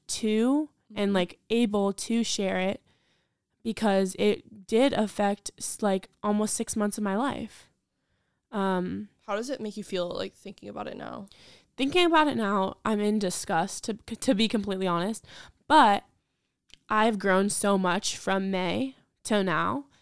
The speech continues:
Speaker 1: that I see my changes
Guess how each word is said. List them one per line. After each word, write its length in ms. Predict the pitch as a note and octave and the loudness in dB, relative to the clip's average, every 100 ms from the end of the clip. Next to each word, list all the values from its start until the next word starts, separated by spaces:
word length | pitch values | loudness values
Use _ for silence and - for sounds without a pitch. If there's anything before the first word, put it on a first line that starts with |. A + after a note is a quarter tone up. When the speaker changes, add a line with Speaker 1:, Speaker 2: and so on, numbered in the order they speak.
| _ _ _ | _ _ _
Speaker 1:
that 520 | F#3+ G#3 G3+ G3 - _ _ - | 2 6 8 6 2 _ _ 0
I 180 | G3+ | 2
see 640 | G3+ - - G#3 G#3+ A#3 - _ _ | 2 -2 -2 0 2 2 -2 _ _
my 260 | G#3+ G3+ F#3+ | -6 -2 -2
changes 720 | - G3+ G3 G3 A3 A#3 A#3 | -2 0 0 0 2 2 0